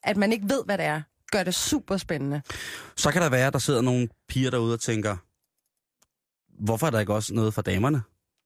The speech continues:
Speaker 2: Og så kan jeg så sige, "Selvfølgelig er der det. Der er Damefrokost to tusind og fjorten." Og hvis man er et eller andet sted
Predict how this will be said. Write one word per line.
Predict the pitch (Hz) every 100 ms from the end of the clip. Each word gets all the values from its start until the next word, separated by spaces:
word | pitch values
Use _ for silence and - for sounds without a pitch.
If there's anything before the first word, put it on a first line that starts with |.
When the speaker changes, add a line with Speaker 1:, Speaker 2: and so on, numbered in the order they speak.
| _ _ _ _ _ _ -
Speaker 2:
Og | 131
så | 180
kan | 196
jeg | 143
så | 143
sige, | 131 131 113
"Selvfølgelig | - - 165 165 185
er | 175
der | 151
det. | 131 113 - _ _
Der | 170
er |
Damefrokost | 175 135 165 185 165 156
to | - 143
tusind | 156 139
og | 156
fjorten." | 113 104 120 117 _ _ - - - _ -
Og | 127
hvis | 127 127
man | 135
er | 127 185 -
et | 160
eller | 151
andet | 139 147
sted | - 147 160